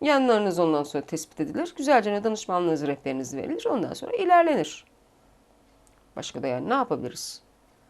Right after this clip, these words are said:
Eğer bir şey de olmuyorsa emin olun ki demek ki o iş hayırlı değil. Bunu da söylemek isterim.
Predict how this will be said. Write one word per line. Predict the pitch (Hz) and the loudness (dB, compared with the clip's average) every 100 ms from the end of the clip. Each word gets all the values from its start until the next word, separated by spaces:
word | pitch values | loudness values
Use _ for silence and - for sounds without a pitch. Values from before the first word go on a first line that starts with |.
| _ _ _ - - - | _ _ _ -20 -14 6
Eğer | 247 302 294 | 12 12 10
bir | |
şey | 302 349 254 | 4 4 4
de | |
olmuyorsa | - 359 285 190 302 359 | 6 8 8 6 2 0
emin | 302 277 | 2 4
olun | 208 180 | 4 2
ki | 208 349 415 | 0 -2 -2
demek | 320 254 185 | 0 0 0
ki | 311 349 - | -2 -2 2
o | 311 285 | 4 4
iş | - 330 - - _ _ _ _ _ - | 2 -6 -8 -14 _ _ _ _ _ -4
hayırlı | 277 226 220 214 | 4 4 4 2
değil. | 151 113 - _ _ _ _ _ - - - _ _ - _ - - | 2 0 -10 _ _ _ _ _ -20 -20 -20 _ _ -20 _ -20 -6
Bunu | 247 208 | -2 2
da | 226 | 2
söylemek | 240 165 175 226 | 2 0 0 -4
isterim. | - - - | -2 -2 -2